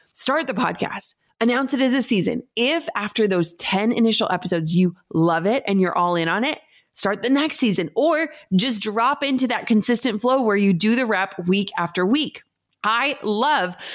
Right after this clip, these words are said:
putting parameters around new ideas and projects because a lot of times we don't know what the outcome is gonna be until we're in it, right? And how many of us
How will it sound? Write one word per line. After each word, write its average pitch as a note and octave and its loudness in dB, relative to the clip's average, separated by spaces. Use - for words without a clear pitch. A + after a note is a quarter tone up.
putting B3+ 0
parameters A#3 0
around F#3+ 2
new F#3+ 4
ideas F#3 2
and E3 0
projects A#3+ -2
because C4 0
a A3 0
lot D4 2
of D#4 -6
times G3+ 0
we G3+ 2
don't D#4+ 0
know B3+ 2
what C4 -2
the A#3 -8
outcome A#3 0
is B3 -2
gonna C4+ 0
be C#4+ 2
until A3+ 0
we're G3 0
in F#3 0
it, D#3 -2
right? F#3 -2
And B3+ -2
how C4+ 0
many D#4+ 2
of A#3 -2
us G#3 -2